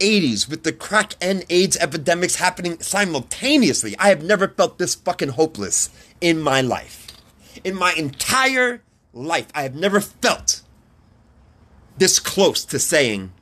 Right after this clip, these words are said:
"You know, there's no hope." Never. I've never felt like this ever in my life.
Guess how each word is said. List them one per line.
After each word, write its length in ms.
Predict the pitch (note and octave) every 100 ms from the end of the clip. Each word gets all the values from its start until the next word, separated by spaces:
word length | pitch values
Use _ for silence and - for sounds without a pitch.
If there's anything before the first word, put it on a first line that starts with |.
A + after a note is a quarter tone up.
| _ _ _ _ _ _ -
"You 100 | C3
know, 100 | B2
there's 240 | A#2 B2+
no 120 | F#2+
hope." 320 | D#2 D#2 D2+ - _ _ _ - - - - - - - - - - - - - - - -
Never. 380 | D#3+ C#3 E2+ -
I've 160 | C#3 B2
never 300 | D3+ F#3 F3+
felt 480 | - - F#3+ - B2
like 220 | C3+ A#2+ A2 -
this 520 | A2+ - - - - _ _ _ _ _ _ _
ever 300 | E3+ F3 G3+
in 220 | G3 D#3 D3+
my 240 | C3+ A2
life. 800 | A2+ A#2 - A3+ F#3 A2+ - -